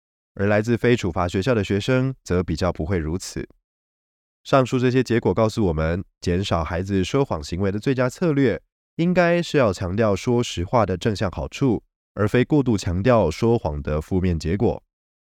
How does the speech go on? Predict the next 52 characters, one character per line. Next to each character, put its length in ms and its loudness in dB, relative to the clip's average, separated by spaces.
因 100 2
为 80 4
后 180 4
者 320 2
可 140 -8
能 100 -2
会 100 0
让 140 2
孩 220 -4
子 160 0
为 140 2
了 100 0
逃 280 -2
避 160 0
处 180 -4
罚 360 -4
而 240 -4
更 260 0
想 260 -8
说 220 0
谎 160 -4
哦。 240 -2
在 300 4
教 260 4
导 220 2
和 240 -2
希 180 -2
望 120 6
孩 160 -2
子 120 -2
诚 240 -4
实 200 -4
的 100 0
这 100 -6
个 80 -4
时 160 -6
候， 320 0
大 180 2
人 300 -2
却 240 0
同 260 -4
时 240 -4
在 180 0
说 220 0
着 140 -2
各 180 0
式 180 -2
各 120 0
样 120 0
的 60 -2
谎 240 -4
言。 320 -2